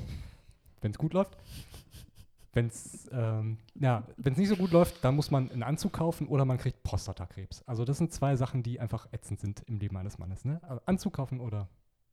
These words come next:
naja, Prostatakrebs. Und ich musste, ich hab keinen Prostatakrebs zum Glück, aber ich musste einen Anzug kaufen letztens. Und, ähm, ich find das extrem doof, weil du musst halt einen finden, der, der die Farbe hat, die du haben willst.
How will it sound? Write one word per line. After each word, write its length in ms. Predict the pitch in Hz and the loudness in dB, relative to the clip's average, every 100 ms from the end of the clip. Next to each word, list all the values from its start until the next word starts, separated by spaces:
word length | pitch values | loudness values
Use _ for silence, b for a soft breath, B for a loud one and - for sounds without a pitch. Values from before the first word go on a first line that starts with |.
| _ | _
naja, 200 | 95 85 _ | -8 -8 _
Prostatakrebs. 640 | - - - - - 117 - B B B B B B B - | -14 -14 -14 -16 -18 -20 -20 B B B B B B B 2
Und 160 | 151 | 4
ich 140 | 180 175 | 4 6
musste, 340 | 160 - 143 | 6 6 4
ich 80 | 139 | 4
hab 100 | 113 | 2
keinen 260 | - 151 160 | 4 4 4
Prostatakrebs 680 | 165 - 139 139 165 - - | 2 0 0 0 -4 -6 -4
zum 120 | 156 | 0
Glück, 180 | 156 165 | 0 2
aber 140 | 131 | 0
ich 80 | 123 | 0
musste 160 | 131 - | 0 -2
einen 80 | |
Anzug 260 | 123 131 - | -4 -4 -4
kaufen 240 | 104 98 | -4 -4
letztens. 320 | 98 - 131 - _ _ _ _ _ _ _ - - - - | -4 -4 -8 -8 _ _ _ _ _ _ _ -18 -18 -8 0
Und, 320 | 123 117 - | 0 0 0
ähm, 280 | 127 117 107 b b b b b b b b b _ _ _ _ - | 2 2 0 b b b b b b b b b _ _ _ _ -10
ich 120 | - | -2
find 120 | 160 | 4
das 120 | 165 | 4
extrem 500 | 139 - - 143 180 | 2 -4 -2 4 6
doof, 200 | 143 151 | 6 6
weil 100 | 131 | 6
du 60 | 120 | 6
musst 160 | 127 139 | 4 2
halt 100 | - | 0
einen 160 | 101 | -2
finden, 240 | 95 113 107 | -2 0 0
der, 220 | 98 90 - _ _ _ _ _ _ _ _ _ | 0 -4 -8 _ _ _ _ _ _ _ _ _
der 100 | - | -4
die 80 | 95 | -4
Farbe 320 | - 127 175 | 0 2 4
hat, 120 | 185 175 | 2 0
die 60 | |
du 120 | 160 | 0
haben 220 | 135 143 135 | 2 2 2
willst. 360 | 139 - - | 0 -4 -14